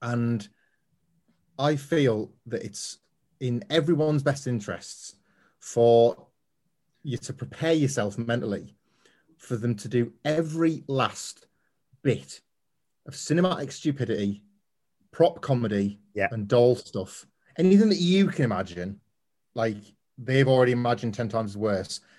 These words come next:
Speaker 1: and they've not got long left to use it. We are coming to the end of this. Crowds will make noise, not pop dot wav,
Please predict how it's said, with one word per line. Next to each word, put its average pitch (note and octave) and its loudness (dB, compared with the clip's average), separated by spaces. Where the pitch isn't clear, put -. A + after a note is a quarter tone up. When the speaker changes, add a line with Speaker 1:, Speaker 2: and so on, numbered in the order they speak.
Speaker 1:
and A2+ -6
they've G#2+ -2
not C3+ 0
got - 0
long A#2 0
left A#2 -4
to A2+ -10
use G#2+ -2
it. - -8
We B2 2
are C3 4
coming D#3 0
to - -12
the C3 2
end C3+ 6
of G2+ 4
this. - -10
Crowds D#3 4
will A#2+ 2
make A2+ 2
noise, G2+ -4
not C#3 2
pop C#3 -2
dot A#2 4
wav, G2+ -2